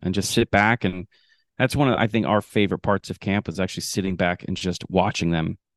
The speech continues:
having fun or becoming leaders or becoming closer as a team and better friends and doing things that maybe they didn't think were even possible.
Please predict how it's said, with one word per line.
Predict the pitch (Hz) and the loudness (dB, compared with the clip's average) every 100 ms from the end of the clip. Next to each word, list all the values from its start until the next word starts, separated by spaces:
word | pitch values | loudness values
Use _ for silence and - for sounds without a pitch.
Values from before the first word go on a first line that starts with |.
| _ _ _ - | _ _ _ -4
having | 110 107 104 | 0 2 0
fun | - 95 92 92 | 0 -2 0 -4
or | - | -6
becoming | 85 - 110 107 98 | -8 -6 -2 0 0
leaders | 101 98 92 95 - | 0 -2 -4 -6 -8
or | 90 | -8
becoming | - 98 95 90 87 _ _ | -4 0 2 2 -2 _ _
closer | - 101 95 139 | -2 -2 0 -2
as | - | -2
a | - | -4
team | - 110 101 92 92 92 _ _ - | -6 -2 0 0 -2 -6 _ _ -10
and | 90 | -4
better | - 101 101 | 0 2 2
friends | - 101 95 95 92 87 | -2 -4 -2 -2 -4 -4
and | 87 82 _ _ _ _ - | -6 -6 _ _ _ _ 2
doing | 120 110 | 4 6
things | 113 104 92 | 4 2 2
that | 80 | 0
maybe | 101 101 | 0 0
they | 95 | 0
didn't | 95 98 - | 0 -2 -4
think | 104 90 - | -6 -4 -6
were | 95 95 | -4 -4
even | 92 87 | -4 -4
possible. | - 101 110 131 147 165 | -4 -6 -6 -2 0 0